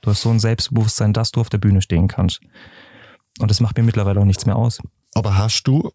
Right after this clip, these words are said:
Speaker 2: professionelle Hilfe? Weil am Ende vom Tag sind wir da einfach ein Podcast mit zwei Mikrofonen und einem Tisch. Es ist schön, dass du dich so öffnest und das erzählst und das ist ein, ein Teil von dem Prozess. Aber hast du auch professionelle Hilfe?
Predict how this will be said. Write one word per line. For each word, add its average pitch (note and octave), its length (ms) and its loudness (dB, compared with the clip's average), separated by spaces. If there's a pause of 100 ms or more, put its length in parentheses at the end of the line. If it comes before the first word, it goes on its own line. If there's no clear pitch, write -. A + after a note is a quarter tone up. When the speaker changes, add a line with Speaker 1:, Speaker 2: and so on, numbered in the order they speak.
Speaker 2:
professionelle B2 640 0
Hilfe? G2 340 2
Weil F#2+ 60 2
am F#2 160 2
Ende G#2+ 260 0
vom G#2+ 160 0
Tag G2+ 360 -2
sind G2 260 2
wir F#2+ 80 4
da D#2+ 220 -2
einfach - 280 -2
ein F#2 100 0
Podcast - 760 -2
mit F#2 160 0
zwei F#2 140 -2
Mikrofonen G2 480 2
und F#2+ 120 4
einem F#2 200 2
Tisch. - 360 -2 (120)
Es - 160 -2
ist G2+ 80 2
schön, G2+ 320 2
dass G2 160 0
du E2+ 60 -2
dich F#2+ 120 0
so - 160 -4
öffnest A2 560 0
und F#2 200 -2
das F#2+ 180 -4
erzählst G#2 500 0
und F2+ 260 0
das F2+ 120 -2
ist F2+ 100 0
ein, F#2+ 160 2 (480)
ein F#2 220 0
Teil G2+ 260 0
von B2 200 -2
dem A2+ 180 0
Prozess. A#2 580 -2 (640)
Aber F#2 460 0 (360)
hast G2+ 300 0
du G2 60 0
auch F#2+ 140 0
professionelle F#2 680 2
Hilfe? G2 480 2